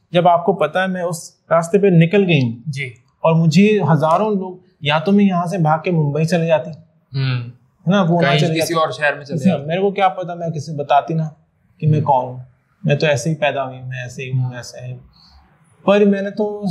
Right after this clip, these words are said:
Speaker 1: रिस्क ही बड़ा, ब-, बहुत तगड़ा लिया।
Speaker 2: दीदी, एक चीज़ मेरे को बताओ कि कुछ मैंने लोगों से मिला हूँ, वो थोड़ा बनावटी language में क्यों बात करते हैं? आप जैसे बहुत,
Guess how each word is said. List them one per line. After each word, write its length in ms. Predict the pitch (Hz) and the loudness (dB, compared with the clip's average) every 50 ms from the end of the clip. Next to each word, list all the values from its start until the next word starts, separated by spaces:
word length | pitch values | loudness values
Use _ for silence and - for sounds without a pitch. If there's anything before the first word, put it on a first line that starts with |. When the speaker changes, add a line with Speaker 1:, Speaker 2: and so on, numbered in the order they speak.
| 165 | 4
Speaker 1:
रिस्क 220 | 156 170 170 - - | 4 4 4 2 2
ही 60 | 220 | 2
बड़ा, 200 | 196 202 202 202 | 2 4 2 0
ब-, 320 | 190 175 156 147 156 - 170 | -2 -4 -8 -8 -8 -6 -4
बहुत 260 | 151 147 165 180 170 - | -4 -4 -4 -4 -2 -2
तगड़ा 220 | 160 147 151 156 | -2 0 0 0
लिया। 240 | 151 143 131 127 123 | 0 -2 -4 -2 0
Speaker 2:
दीदी, 360 | 156 214 220 262 247 214 214 | 0 0 0 -2 -4 -2 -2
एक 140 | 226 208 220 | -4 -4 -6
चीज़ 260 | - 202 208 214 202 | -12 -14 -12 -12 -8
मेरे 200 | 208 202 196 185 | -8 -6 -6 -6
को 140 | 180 190 196 | -8 -8 -6
बताओ 520 | 185 160 139 147 - 127 120 120 135 156 - _ _ _ _ _ _ _ _ _ _ _ _ _ _ - 180 160 | -6 -6 -6 -4 -6 -6 -6 -6 -6 -8 -10 _ _ _ _ _ _ _ _ _ _ _ _ _ _ -20 -14 -8
कि 400 | 196 202 220 226 226 226 - - _ _ _ _ _ _ _ - | -6 -4 -4 -4 -6 -8 -12 -18 _ _ _ _ _ _ _ -2
कुछ 240 | - 196 208 196 190 | 0 2 2 2 2
मैंने 260 | 190 185 185 190 196 | 2 0 0 0 -4
लोगों 340 | 185 175 165 160 156 165 170 | -4 -2 -2 0 -2 -2 -6
से 120 | 165 170 | -6 -8
मिला 260 | 170 165 151 139 139 143 | -6 -6 -4 -2 -2 -2
हूँ, 340 | 139 135 131 131 - _ _ _ _ _ _ - 180 165 196 226 | -2 -4 -8 -12 -18 _ _ _ _ _ _ -12 -8 -6 -6 -4
वो 300 | 254 269 285 285 254 - - | -4 -4 -4 -4 -6 -4 0
थोड़ा 160 | 226 233 254 | 2 2 4
बनावटी 800 | 254 180 151 160 151 151 147 156 175 190 180 - 226 233 226 214 | 4 4 4 4 4 2 2 2 0 -2 -6 -8 -12 -10 -6 -4
language 400 | 202 185 185 180 190 190 170 185 | -2 -2 -2 -4 -8 -8 -10 -10
में 100 | 185 180 | -10 -6
क्यों 140 | 170 175 160 | -4 -2 2
बात 260 | 147 131 127 127 - | 2 2 2 2 -4
करते 260 | - 120 110 _ - 117 | -18 -20 -20 _ -20 -18
हैं? 200 | 110 113 113 113 _ _ _ _ _ - - - - - | -18 -18 -20 -20 _ _ _ _ _ -20 -20 -14 -4 0
आप 180 | - 185 170 160 | 0 2 2 2
जैसे 220 | 185 170 170 208 | 0 0 0 -4
बहुत, 560 | 185 165 165 160 175 196 196 - - _ _ | -4 -2 0 2 2 2 0 -2 -14 _ _